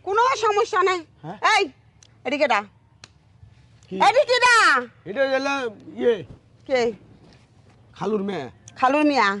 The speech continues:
Speaker 2: হ্যাঁ।
Speaker 1: হ্যাঁ? খালুর মেয়ের বিয়ে করার পরামর্শ করতেছে, তাই না? হুম?
Speaker 2: আরে পাগল,
Speaker 1: তোমার
Speaker 2: আরে
Speaker 1: আমি এই পাড়ায় পাড়ায় খুঁজতে খুঁজতে আমি হয়রান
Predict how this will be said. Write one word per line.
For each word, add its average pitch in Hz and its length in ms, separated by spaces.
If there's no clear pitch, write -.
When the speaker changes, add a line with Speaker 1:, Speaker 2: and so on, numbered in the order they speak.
Speaker 2:
হ্যাঁ। 139 200
Speaker 1:
হ্যাঁ? 320 220
খালুর 320 280
মেয়ের 359 240
বিয়ে 330 220
করার 370 180
পরামর্শ 330 420
করতেছে, 247 360
তাই 269 140
না? 285 140
হুম? 226 140
Speaker 2:
আরে 254 140
পাগল, 254 320
Speaker 1:
তোমার 254 260
Speaker 2:
আরে 381 100
Speaker 1:
আমি 381 160
এই 392 280
পাড়ায় 359 440
পাড়ায় 392 220
খুঁজতে 359 500
খুঁজতে 427 300
আমি 370 140
হয়রান 370 400